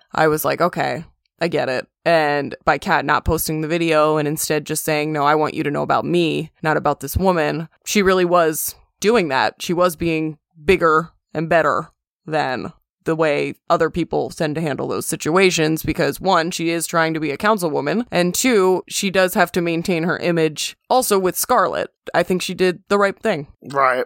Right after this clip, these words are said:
Speaker 2: Um, did you also notice there was one commenter who posted, uh, um, under Kat's first video?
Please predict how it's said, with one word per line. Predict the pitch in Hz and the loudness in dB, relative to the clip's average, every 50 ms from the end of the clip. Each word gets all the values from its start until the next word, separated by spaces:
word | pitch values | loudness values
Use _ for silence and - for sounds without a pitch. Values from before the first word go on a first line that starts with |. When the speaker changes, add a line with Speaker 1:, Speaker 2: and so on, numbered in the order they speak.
| - _ - | -4 _ 0
Speaker 2:
Um, | 160 170 170 160 160 160 | 2 4 4 4 2 2
did | 151 185 175 | -2 -4 0
you | 202 220 | 0 0
also | 196 - - 175 | 0 0 -2 0
notice | 156 156 156 151 - - | 0 2 2 0 0 0
there | 127 | 0
was | 131 131 - | 0 0 -2
one | 139 127 131 135 | -2 -2 -2 -2
commenter | - 139 131 127 131 131 139 143 - - 143 139 135 135 135 123 | 0 0 0 2 2 2 0 0 0 -2 0 2 2 2 0 0
who | 135 123 117 117 110 107 | -2 -2 -2 -2 -2 0
posted, | - 147 123 120 - - - 123 117 | 0 0 0 0 -2 -2 -2 -2 0
uh, | 120 113 | -2 -2
um, | - 120 127 117 110 101 104 107 110 _ _ - - | -4 -4 -4 -4 -4 -6 -8 -12 -16 _ _ -12 -6
under | 131 135 131 117 110 117 | -6 -4 -2 -2 -4 -4
Kat's | - - 131 117 110 - - | -4 -4 -2 -2 -2 -2 -4
first | - 107 113 113 - | -4 -4 -4 -4 -4
video? | - 120 120 123 123 120 123 120 117 120 123 - | -4 -4 -4 -2 -2 0 0 2 2 0 0 -4